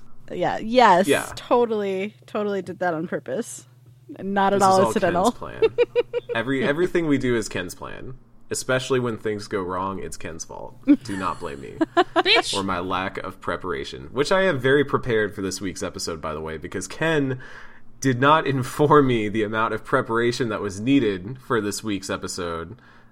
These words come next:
Speaker 2: and I got to lovingly figure that out as we were playing. But before we get to that, before we get to my first of many grievances, Ken, <laughs>
Speaker 1: <laughs>
Speaker 2: uh,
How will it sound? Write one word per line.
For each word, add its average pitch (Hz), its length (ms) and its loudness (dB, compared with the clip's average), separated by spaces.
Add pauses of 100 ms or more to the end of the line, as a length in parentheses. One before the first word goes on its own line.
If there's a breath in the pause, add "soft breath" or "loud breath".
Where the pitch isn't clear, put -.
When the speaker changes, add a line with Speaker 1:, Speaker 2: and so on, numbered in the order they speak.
Speaker 2:
and 101 80 -4
I 110 100 2
got 117 200 0
to 90 360 -4
lovingly 101 840 -4
figure 98 340 -4
that 90 200 -4
out 87 280 -4
as 92 200 -6
we 98 100 -6
were 85 100 -6
playing. 80 580 -8 (140)
But 117 200 -2
before 143 360 2
we 135 120 0
get 101 200 -2
to - 100 -10
that, 71 260 -8
before 135 240 -2
we 131 100 -2
get 104 180 -4
to 117 80 -6
my 98 140 -4
first 110 360 -4
of 101 140 -6
many 95 180 -6
grievances, 95 600 -8
Ken, 80 440 -12 (460)
<laughs> - 560 -4
Speaker 1:
<laughs> - 460 -20
Speaker 2:
uh, 120 460 4